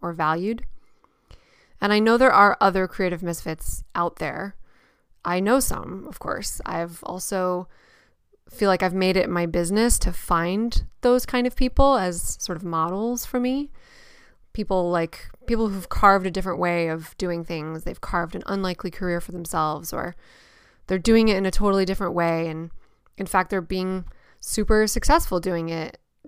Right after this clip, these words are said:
doing what probably no one would have thought possible. And I personally just wanted to start a dialogue about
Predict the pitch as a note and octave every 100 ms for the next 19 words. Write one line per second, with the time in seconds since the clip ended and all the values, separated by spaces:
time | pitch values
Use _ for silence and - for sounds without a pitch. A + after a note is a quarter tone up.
0 | - G#3+ G#3 G#3 G3+ G3+ - G#3 G3+ G3+
1 | G3 G#3 G3 F#3+ F3+ E3+ E3 D#3+ - -
2 | - D3 - - - A3+ - - - _
3 | _ _ _ _ _ _ - - F#3+ F#3
4 | F#3+ G#3+ G3+ G#3+ F#3+ E3+ G3 F3 F3 -
5 | F3 F3 - F3 E3+ F#3+ F#3 E3+ F3 F3
6 | F#3+ E3+ -